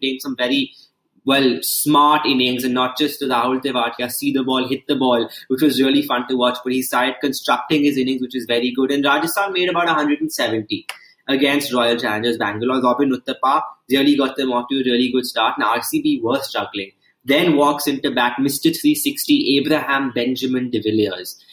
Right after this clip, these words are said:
And he's twenty-two of thirteen balls. R C B need a mad forty runs of the last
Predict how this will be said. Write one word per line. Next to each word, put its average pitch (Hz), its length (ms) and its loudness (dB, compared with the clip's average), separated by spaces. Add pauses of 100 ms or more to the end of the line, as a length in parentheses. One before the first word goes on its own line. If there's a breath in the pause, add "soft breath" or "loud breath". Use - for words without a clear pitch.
(380 soft breath)
And 131 120 0
he's 160 220 0
twenty-two 175 680 2
of 170 160 -2
thirteen 147 560 2
balls. 98 500 -2 (260)
R 143 200 4
C 165 200 -2
B 160 120 4
need 156 340 4
a 135 80 -2
mad 139 300 0
forty 147 480 2
runs 127 260 0
of 127 140 -6
the 135 60 0
last 120 380 -2